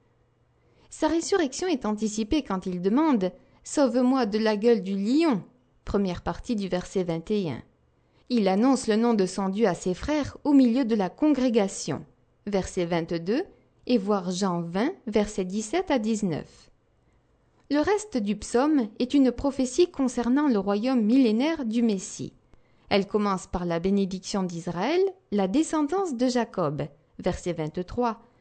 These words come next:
et elle s'élargit jusqu'à inclure toutes les nations. «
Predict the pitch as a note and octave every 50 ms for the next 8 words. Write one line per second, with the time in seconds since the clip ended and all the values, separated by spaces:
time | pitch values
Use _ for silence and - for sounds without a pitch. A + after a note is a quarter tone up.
0 | _ _ _ _ _ - C#4 D4 B3+ A#3+ A#3 - - C#4 B3+ A#3 G#3 F#3+ G3+ G3
1 | C4 F4 F#4 - - B3 C4+ C#4+ - - - A#3 G#3 G3 G3 G3 G3+ G#3 A3 A#3+
2 | A#3 - - - - D#4 C4 - B3 A3+ A3+ A3+ A3 G#3+ F#3+ F#3+ - - - -
3 | C#3 A#2+